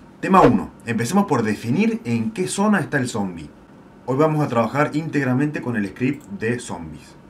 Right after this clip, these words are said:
<clears throat> Acá podríamos definir un número entero que diga si la zona es pasiva es uno, si la zona es de persecución es dos, etcétera.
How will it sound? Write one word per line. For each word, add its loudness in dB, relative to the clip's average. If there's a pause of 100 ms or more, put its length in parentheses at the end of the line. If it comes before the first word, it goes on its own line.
(680)
<clears throat> -10
Acá -2
podríamos 2
definir 0 (220)
un -2
número 2
entero 0 (220)
que -4
diga -2 (280)
si -4
la -2
zona 0
es -8
pasiva 0
es -2
uno, 4
si -6
la 0
zona -2
es -8
de -2
persecución -4
es -2
dos, 0
etcétera. -4